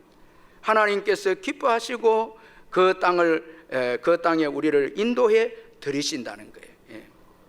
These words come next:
신앙을 가진 자들의 그, 어, 태도를, 모든 사건을 하나님의 관점으로 보는 이런, 에, 관점을 가진 자들이 바로, 어, 갈렙과 여호수아이다라는 것입니다.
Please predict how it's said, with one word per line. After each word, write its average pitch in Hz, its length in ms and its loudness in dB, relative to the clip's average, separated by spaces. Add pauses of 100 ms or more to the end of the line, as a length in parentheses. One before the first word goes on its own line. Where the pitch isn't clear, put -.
(180)
신앙을 220 800 0
가진 202 420 -4
자들의 175 720 0 (320)
그, 143 560 0 (240)
어, 117 420 -6
태도를, 254 720 0 (640)
모든 285 560 4
사건을 220 560 -2
하나님의 196 580 -4
관점으로 175 840 0 (260)
보는 151 500 0 (320)
이런, 262 480 0 (160)
에, 127 240 -2
관점을 170 540 -2
가진 151 360 -6
자들이 135 380 -6
바로, 147 500 -2 (200)
어, 117 320 -8
갈렙과 143 920 -2
여호수아이다라는 120 1300 -6
것입니다. - 520 -18